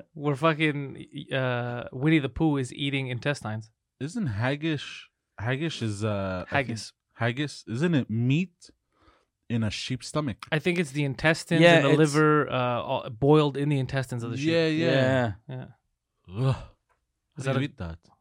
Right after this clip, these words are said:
Speaker 2: With your mouth. Why? You,
Speaker 3: No.
Speaker 2: it's with your asshole? <laughs> You thought you were gonna take it in? With your mouth. Apparently it's delicious, but I can't have
Speaker 3: Yeah.
Speaker 2: it. It's not for me.
Speaker 3: Not for me
Speaker 2: Yeah.
Speaker 3: either.
Speaker 2: It doesn't sound
Speaker 1: I had
Speaker 2: enticing.
Speaker 1: it, th-, like, that. That was the first couple of years that I was vegetarian. So I had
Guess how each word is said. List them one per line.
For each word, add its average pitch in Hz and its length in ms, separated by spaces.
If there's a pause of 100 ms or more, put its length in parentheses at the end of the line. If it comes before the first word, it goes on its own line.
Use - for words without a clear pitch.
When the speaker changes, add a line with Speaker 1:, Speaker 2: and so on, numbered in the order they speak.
(360)
Speaker 2:
With 120 140
your 147 100
mouth. 143 280 (180)
Why? 139 180
You, 139 160
Speaker 3:
No. 151 40
Speaker 2:
it's 135 100
with 120 100
your 131 100
asshole? 160 320
<laughs> - 20
You 170 100
thought 170 220
you 120 80
were 185 80
gonna 175 140
take 180 180
it 185 80
in? 160 140 (800)
With - 80
your 226 100
mouth. 196 220
Apparently 294 340
it's 170 100
delicious, 190 380
but 139 140
I 175 80
can't 175 180
have 143 100
Speaker 3:
Yeah. 190 140
Speaker 2:
it. 254 40
It's 185 100
not 170 120
for 143 80
me. 127 160 (640)
Speaker 3:
Not 92 140
for - 80
me 120 40
Speaker 2:
Yeah. 85 180
Speaker 3:
either. 85 140 (320)
Speaker 2:
It 151 60
doesn't 170 220
sound 220 200
Speaker 1:
I 220 40
had 214 260
Speaker 2:
enticing. 220 180
Speaker 1:
it, 175 140
th-, - 140
like, 170 320
that. 175 320
That 165 120
was 196 180
the 196 120
first 175 400
couple 175 240
of 165 60
years 156 320
that 135 140
I 120 100
was 120 420
vegetarian. 127 840
So - 120
I 147 40
had 151 200